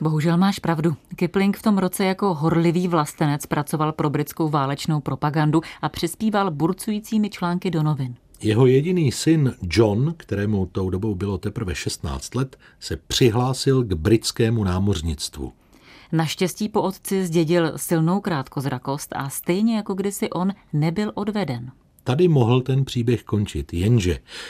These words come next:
Speaker 2: Rudyard Kipling byl zapálený vlastenec a tak využil svých konexí a přeze všechno se mu podařilo syna protlačit do irské gardy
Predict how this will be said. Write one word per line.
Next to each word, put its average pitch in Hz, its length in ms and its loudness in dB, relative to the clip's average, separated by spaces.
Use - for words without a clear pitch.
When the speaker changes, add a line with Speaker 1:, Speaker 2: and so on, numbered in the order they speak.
Speaker 2:
Rudyard 139 460 0
Kipling 135 580 4
byl 117 220 6
zapálený 101 720 2
vlastenec 123 640 0
a - 80 -6
tak 95 160 -2
využil 147 440 8
svých 95 300 -2
konexí 151 760 0
a - 100 -4
přeze 143 280 0
všechno 139 380 0
se - 140 0
mu 127 120 6
podařilo 117 540 4
syna 113 380 2
protlačit 117 680 0
do 95 340 2
irské 127 560 2
gardy 104 500 2